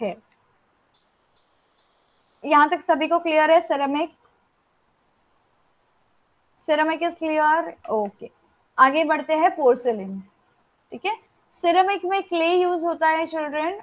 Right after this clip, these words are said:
और porcelain में China, अ, क्या बोलते हैं, China clay use होता है। ठीक है, तो आपका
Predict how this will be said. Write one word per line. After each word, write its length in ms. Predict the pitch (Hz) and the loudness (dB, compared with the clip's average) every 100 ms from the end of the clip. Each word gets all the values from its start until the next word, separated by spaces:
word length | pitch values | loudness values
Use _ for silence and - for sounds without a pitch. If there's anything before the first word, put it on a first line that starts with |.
| - | 0
और 140 | 277 | 2
porcelain 760 | 285 277 262 269 320 320 320 330 | 2 0 0 0 -2 0 0 0
में 340 | 320 320 453 - _ _ _ _ | -2 -4 -6 -10 _ _ _ _
China, 600 | - 302 285 285 311 339 | 2 4 4 4 6 6
अ, 460 | 320 262 277 269 277 | 2 2 4 4 0
क्या 240 | 269 285 | -2 -4
बोलते 260 | 277 233 226 | -2 -2 -2
हैं, 160 | 233 233 | -4 0
China 380 | 285 262 269 | 2 2 2
clay 240 | - 311 269 | -2 -2 -2
use 280 | 262 240 208 | -4 -4 -6
होता 200 | - 180 | -8 -10
है। 180 | 185 - _ _ _ _ _ _ _ _ 262 | -10 -20 _ _ _ _ _ _ _ _ -14
ठीक 140 | 240 | -6
है, 80 | 415 - - - - | -6 -6 -10 -10 6
तो 80 | 294 | 10
आपका 500 | 285 277 - 339 | 10 8 4 2